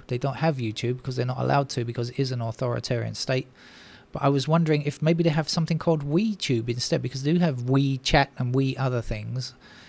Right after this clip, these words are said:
You see the tourists using it all the time here in Bangkok. So maybe. Anyway, let's get on with the game because I'm impatient to start now because, because I just failed.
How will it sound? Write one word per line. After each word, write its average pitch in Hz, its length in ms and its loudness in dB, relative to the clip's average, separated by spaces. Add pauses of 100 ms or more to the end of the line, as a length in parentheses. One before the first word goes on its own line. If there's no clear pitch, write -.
(160)
You - 40 -14
see 120 220 0
the 120 140 -6
tourists 123 480 0
using 120 320 0
it 113 100 -8
all 117 200 -2
the 110 100 -4
time 120 280 -4
here 113 160 -4
in 107 120 -6
Bangkok. 110 500 -8 (800)
So 120 420 -6
maybe. 123 720 -4 (260)
Anyway, 131 460 0 (460)
let's 156 160 0
get 160 100 4
on 139 60 0
with 135 100 0
the 127 60 0
game 135 280 0
because 127 480 -2
I'm 131 200 -4
impatient 131 600 0
to 120 100 -6
start 135 420 0
now 117 220 -4
because, 120 580 -6 (1500)
because 170 600 8
I 151 100 2
just 151 240 0
failed. 120 580 2